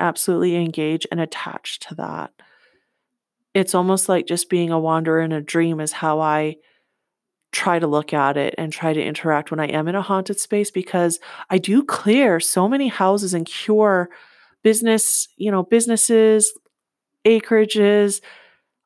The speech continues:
I go in and, and, and part of my job is to go in and cure it. And I know when I go to places like Alcatraz,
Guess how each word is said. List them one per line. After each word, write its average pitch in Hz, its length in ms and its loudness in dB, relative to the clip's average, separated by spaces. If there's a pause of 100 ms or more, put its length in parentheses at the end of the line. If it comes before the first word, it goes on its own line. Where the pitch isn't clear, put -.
I 190 120 -8
go 214 180 2
in 233 140 6
and, 214 180 0
and, 208 180 -2
and 202 160 -2
part 214 240 0
of 220 140 -2
my 202 160 2
job 196 280 0
is 196 140 -2
to 202 80 -4
go 190 160 4
in 185 80 2
and 175 120 -2
cure 202 400 2
it. 165 180 2
And 175 120 -2
I 180 60 0
know 196 180 2
when 277 140 2
I 262 100 0
go 226 120 2
to 214 80 0
places 202 440 -2
like 185 160 -2
Alcatraz, 175 760 -2